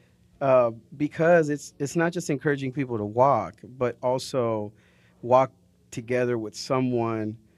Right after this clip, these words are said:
while you're here. Why don't you guys go eat afterward? While you're here, why don't you go shop somewhere afterward?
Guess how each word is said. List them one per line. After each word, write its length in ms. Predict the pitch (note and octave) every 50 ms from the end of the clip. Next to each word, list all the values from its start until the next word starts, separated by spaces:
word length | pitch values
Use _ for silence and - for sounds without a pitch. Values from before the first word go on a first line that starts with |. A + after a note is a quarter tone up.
| _ _ _ _ _ _ _ -
while 160 | C3 C#3 C#3+
you're 180 | C#3 C3 B2+ A#2+
here. 640 | - - E3+ F#3+ G#3 F#3+ C#3+ B2 B2 C#3+ E3+ F3 - - _ _ _ _ _ _ _ _ _ _ _ -
Why 100 | C3+ C#3+
don't 140 | D#3 D#3 -
you 60 | E3
guys 220 | D#3+ D#3+ D#3 D3+
go 200 | C#3+ D#3+ D#3 C#3+
eat 200 | - E3 F#3+ F#3+ D3
afterward? 680 | A2 A2 A2+ - - F2+ F#2 D#2+ D#2 - - - - _ _ -
While 280 | F#4 D4 D3 C3 C#3
you're 200 | C#3+ C#3+ C#3+ C#3
here, 320 | C#3 E3 F#3 G3+ F#3 D#3+ C3+
why 80 | B2
don't 140 | C3 B2+ -
you 60 | C#3
go 60 | C#3 C3
shop 360 | - - - - - - -
somewhere 360 | - - A2 A2 G#2 F2 D2+
afterward? 480 | - - _ - E2+ C2 C#2 C#2+ -